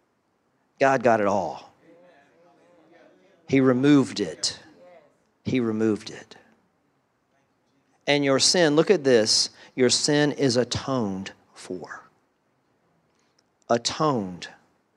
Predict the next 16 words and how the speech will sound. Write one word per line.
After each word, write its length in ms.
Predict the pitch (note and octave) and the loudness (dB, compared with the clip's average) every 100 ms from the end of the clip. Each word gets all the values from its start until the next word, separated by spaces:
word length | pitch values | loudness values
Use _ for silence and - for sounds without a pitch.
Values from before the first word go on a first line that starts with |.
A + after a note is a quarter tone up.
| _ _ _ _ - | _ _ _ _ 2
This 300 | D#3 E3+ D#3+ | 2 4 2
means 340 | D#3 D3+ C3 | 2 2 2
that 220 | C3+ - | 2 2
we 420 | B2+ C#3+ D3 C#3+ | 2 4 4 4
can 300 | C#3 - C3 | -2 -6 -6
have 500 | A#2 B2 B2 B2 A#2+ | -4 -4 -4 -2 -4
the 100 | B2 | -6
peace 520 | - - B2 A#2 A2+ - G#2 | -10 -8 -6 -4 -4 -6 -12
of 220 | G#2 - | -14 -12
God. 520 | G2 - - - - - _ _ _ _ _ _ _ _ - - | -12 -12 -14 -16 -20 -20 _ _ _ _ _ _ _ _ -6 -2
Atonement 840 | B2 - E3 F#3 F3 B2+ A#2 A#2 | -2 -2 0 0 0 0 -2 -6
means 440 | A#2+ C3 C3 B2+ - | -4 -2 -2 -2 -4
that 180 | A2 | -4
God 260 | A2 A#2+ C3+ | 0 2 2
is 120 | B2 | 0
satisfied 1120 | - D3 C#3 C3+ G#2+ - - E2 - - D2+ | -2 0 0 0 -2 -4 -4 -8 -8 -14 -16